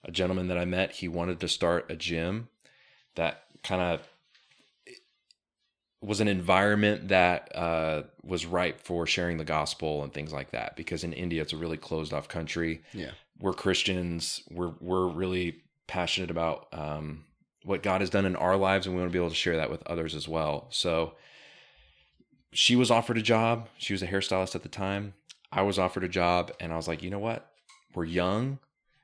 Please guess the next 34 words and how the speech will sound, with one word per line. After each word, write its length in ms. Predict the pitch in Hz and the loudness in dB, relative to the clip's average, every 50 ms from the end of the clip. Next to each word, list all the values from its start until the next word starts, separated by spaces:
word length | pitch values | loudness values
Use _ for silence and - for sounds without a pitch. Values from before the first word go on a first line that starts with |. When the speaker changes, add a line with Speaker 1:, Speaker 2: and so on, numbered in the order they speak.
| _ _ _ _ _ _ _ _ - | _ _ _ _ _ _ _ _ -8
Speaker 1:
This 200 | 90 85 - 92 | -6 -4 -2 -2
is, 180 | - - - - | -2 -4 -6 -6
sounds 320 | - - - 101 101 98 95 | -4 0 2 4 4 4 4
like 140 | 95 90 - | 2 2 2
the 120 | 98 92 | 2 2
adventure 340 | 85 80 87 85 85 - 95 | 2 2 0 0 0 0 0
of 80 | 82 | 0
a 40 | 82 | 0
lifetime." 640 | 78 82 85 92 95 - - 123 120 127 139 131 117 - | 2 2 2 0 0 0 0 2 4 4 4 2 0 -2
<laughs> 160 | - - - | -14 -14 -8
So 540 | - - - - 107 101 98 98 92 87 - - - - - - _ _ _ _ _ - - | -4 2 4 6 8 8 8 6 4 2 -2 -10 -20 -20 -20 -20 _ _ _ _ _ -14 -6
we, 160 | 113 101 104 | -2 -2 -2
we 200 | - 73 90 101 | 0 0 0 0
did 180 | 98 95 92 127 | 2 4 4 4
it. 200 | 135 92 - - | 4 2 0 -4
We 80 | 95 90 | -6 -2
jumped 240 | 85 95 101 98 - | 0 0 0 0 0
on 120 | 107 110 | 2 2
it. 220 | 117 123 120 - - _ _ _ _ _ _ _ _ _ _ _ _ _ _ _ _ _ _ - - - _ _ - | 2 0 -2 -4 -10 _ _ _ _ _ _ _ _ _ _ _ _ _ _ _ _ _ _ -14 -14 -14 _ _ -8
Spent 300 | - - 101 101 - - | -4 -2 -2 -2 -2 0
two 120 | - 107 | 0 2
years 240 | 107 104 110 107 110 | 2 2 2 2 2
over 200 | 110 104 107 104 | 2 2 2 2
there. 240 | 110 107 107 98 87 | 2 2 2 2 0
I 40 | |
started 300 | 78 - - 90 90 90 | 0 0 0 0 0 0
a 100 | 87 - | 0 -2
CrossFit 380 | - - 90 87 - - 90 85 | -2 -2 -2 0 0 -2 -4 -4
gym 240 | 85 90 87 87 85 | -4 -4 -4 -4 -6
from 160 | - 87 78 | -6 -8 -8
the 80 | 78 78 | -6 -4
ground 320 | 85 80 82 82 82 82 | -4 -2 -2 -2 0 0
up, 360 | 82 85 85 - - - _ _ _ _ _ _ _ _ _ _ _ _ _ _ _ - | 0 0 -2 -2 -6 -12 _ _ _ _ _ _ _ _ _ _ _ _ _ _ _ -14
and 840 | - 85 82 80 82 80 80 80 82 80 80 80 80 78 - - - | -10 -8 -6 -6 -4 -4 -4 -4 -4 -4 -4 -6 -6 -6 -6 -6 -8